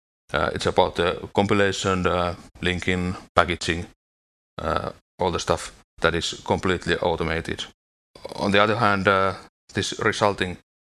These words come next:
package is often called a build.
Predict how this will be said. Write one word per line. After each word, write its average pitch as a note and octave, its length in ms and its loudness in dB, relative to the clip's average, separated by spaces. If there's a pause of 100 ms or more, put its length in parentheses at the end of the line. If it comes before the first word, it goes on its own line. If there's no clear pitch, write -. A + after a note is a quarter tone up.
(140)
package - 460 2 (680)
is - 100 -2
often D#2+ 380 -2 (140)
called E2 320 -2
a E2+ 100 -6
build. - 320 -8